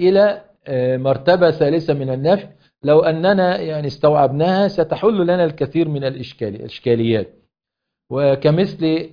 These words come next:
حديث النبي عليه الصلاة والسلام، آه، "ليس منا من لطم الخدود وشق الجيوب ودعا بدعوى الجاهلية". هنا نفي، هل هو نفي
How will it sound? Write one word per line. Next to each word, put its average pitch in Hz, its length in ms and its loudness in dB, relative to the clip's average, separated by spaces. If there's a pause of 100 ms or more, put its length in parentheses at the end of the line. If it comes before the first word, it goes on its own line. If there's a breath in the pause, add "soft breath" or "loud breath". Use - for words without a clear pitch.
(100)
حديث 143 460 -4
النبي 123 460 0
عليه 110 240 0
الصلاة 120 480 0
والسلام، 127 680 0 (220)
آه، 123 440 -2
"ليس 143 320 0
منا 156 480 -2
من 135 120 -4 (100)
لطم 135 320 0
الخدود 127 520 -4
وشق 135 520 -2
الجيوب 113 480 -6
ودعا 135 440 2
بدعوى 131 420 0
الجاهلية". 151 540 -4 (300 soft breath)
هنا 165 220 2
نفي، 208 300 2 (540)
هل 180 200 4
هو 185 220 4
نفي 156 640 0